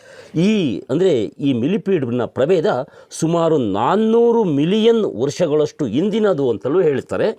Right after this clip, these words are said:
ಹಾಗೆ ಈ ಮಿಲಿಪೀಡು, ಅಂದ್ರೆ ಈ ಹುಳದ ಪೂರ್ವಜರು ಹಿಂದೆ, ಅಂದ್ರೆ ಸುಮಾರು ಒಂದು ಮುನ್ನೂರು, ನಾನ್ನೂರು ಮಿಲಿಯನ್ ವರ್ಷಗಳ ಹಿಂದೆ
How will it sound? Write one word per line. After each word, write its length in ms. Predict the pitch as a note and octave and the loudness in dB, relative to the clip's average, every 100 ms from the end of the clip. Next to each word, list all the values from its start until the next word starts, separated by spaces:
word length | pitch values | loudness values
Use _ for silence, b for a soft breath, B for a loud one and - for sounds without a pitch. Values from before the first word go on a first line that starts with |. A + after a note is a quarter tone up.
| B B B B | B B B B
ಹಾಗೆ 480 | - G#3+ G#3+ C3+ F#3 B B | -4 0 2 0 -2 B B
ಈ 220 | D3 F3 E3 | -2 0 2
ಮಿಲಿಪೀಡು, 680 | C#3 G3 A3+ A3+ D#3+ G#2 | 2 0 0 0 0 -2
ಅಂದ್ರೆ 340 | - E3+ F#3 D3+ | -2 -2 0 -2
ಈ 240 | - C#3 | -2 -2
ಹುಳದ 420 | C#3 A#2+ F#3 A#3 A#3 | 0 2 2 2 0
ಪೂರ್ವಜರು 720 | - D#3+ A3+ F#3 C3 B3 D3+ | 0 0 0 2 2 2 0
ಹಿಂದೆ, 640 | D3+ A2 A3+ B3+ E3 C#3 A3+ B B | -2 -2 0 2 2 0 -4 B B
ಅಂದ್ರೆ 200 | D3+ F3+ | -2 0
ಸುಮಾರು 340 | E3 F3 E3+ D#3+ | 0 0 2 2
ಒಂದು 240 | C#3 B2+ A#2 G#2 G2 | 0 0 0 -2 -2
ಮುನ್ನೂರು, 440 | F#2+ C#3+ E3+ G#3 G#3+ | -2 0 4 4 4
ನಾನ್ನೂರು 960 | - E3 F3 E3+ D#3 D3 C3 A2 F2 | 2 2 2 2 2 0 0 -2 -2
ಮಿಲಿಯನ್ 400 | F2 C#3+ F#3+ F#3+ | -2 0 2 2
ವರ್ಷಗಳ 400 | C3+ B2+ C#3 A#2 | 2 -2 -2 -2
ಹಿಂದೆ 400 | G#2 D3+ G3+ F#3+ | 0 0 0 0